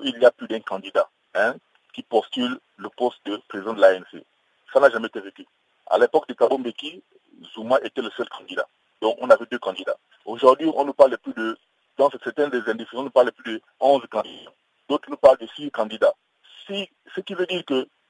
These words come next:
il n'y a plus la confiance au sein du parti. Tout le monde pense que la situation est tellement, est tel-, est tellement précaire que je peux, si je me prépare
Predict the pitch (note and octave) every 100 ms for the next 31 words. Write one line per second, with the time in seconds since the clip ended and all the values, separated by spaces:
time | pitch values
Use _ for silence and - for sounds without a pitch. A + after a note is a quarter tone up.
0 | _ - F#3 F3+ F3+ - D#3+ - - B2+
1 | E3+ E3 B2+ - A#2 - F#2 - _ _
2 | - F3+ D3+ E3 D3+ D#3+ D#3+ - B2 C#3
3 | - _ _ _ - - - B2+ D#3+ -
4 | D3+ C3+ C#3+ - - D3 - C#3+ D3 C3
5 | C#3 B2 A2+ C#3 C3+ A#2 A2 - _ _
6 | - D#3+ D#3+ - E3+ D3+ - _ _ _
7 | - D#3+ C#3 - B2+ D3